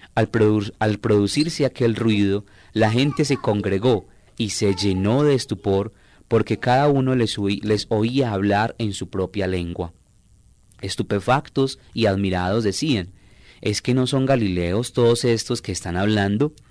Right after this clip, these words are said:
Pues, ¿cómo cada uno de nosotros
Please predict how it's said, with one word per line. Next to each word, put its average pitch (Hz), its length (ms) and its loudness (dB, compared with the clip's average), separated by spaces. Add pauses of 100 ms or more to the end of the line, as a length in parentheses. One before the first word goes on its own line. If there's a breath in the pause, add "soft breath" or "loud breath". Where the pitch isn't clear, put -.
(420 soft breath)
Pues, 127 220 2
¿cómo 185 300 0
cada 170 240 2
uno 165 200 2
de 123 60 0
nosotros 107 720 -2